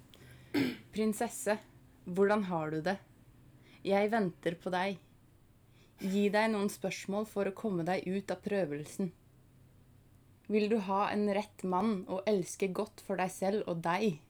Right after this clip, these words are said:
Vil du ha et familieforhold å bygge i form av kjærlighet og respekt uten å lyve og ha på deg masken? Bryr du deg om en mann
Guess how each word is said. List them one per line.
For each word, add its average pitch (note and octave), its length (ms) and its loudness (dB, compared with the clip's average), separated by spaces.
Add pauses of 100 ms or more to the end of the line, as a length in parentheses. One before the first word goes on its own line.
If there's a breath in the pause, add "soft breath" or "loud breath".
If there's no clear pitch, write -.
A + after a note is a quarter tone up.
(920 loud breath)
Vil G#3 160 0
du G#3+ 100 2
ha F#3 240 2
et G3 120 -2
familieforhold F3+ 1120 0
å F#3 160 -2
bygge F3+ 480 -2
i F#3 60 -6
form F#3 340 -4
av F#3 80 -4
kjærlighet F3 720 -2
og F#3 100 -2
respekt - 640 -4
uten F3 340 -2
å E3+ 80 0
lyve F#3+ 520 0
og F#3 120 -4
ha F3+ 160 -2
på - 160 -10
deg D#3+ 140 -4
masken? F#3+ 560 -6 (1500 loud breath)
Bryr G#3 440 0
du F3+ 100 -2
deg F3+ 220 0
om G3 200 -2
en G#3 140 -2
mann F#3+ 260 0